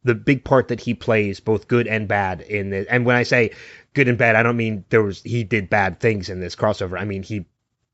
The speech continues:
he was a, a, a villain at one part in this crossover,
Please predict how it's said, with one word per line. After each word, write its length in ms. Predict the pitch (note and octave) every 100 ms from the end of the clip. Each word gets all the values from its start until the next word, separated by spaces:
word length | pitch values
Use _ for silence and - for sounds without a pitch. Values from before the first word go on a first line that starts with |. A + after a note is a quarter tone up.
| - _ _
he 160 | - C#3
was 160 | C#3+ B2
a, 140 | A#2 -
a, 320 | A#2 - G#2
a 20 |
villain 440 | G2+ E3 A#2+ F#2+ E2+
at 160 | G2+
one 160 | G#2+ G2+
part 300 | G2+ G2+ F#2+
in 80 | G2+
this 120 | F#2
crossover, 440 | C3 A2 G2+ F2+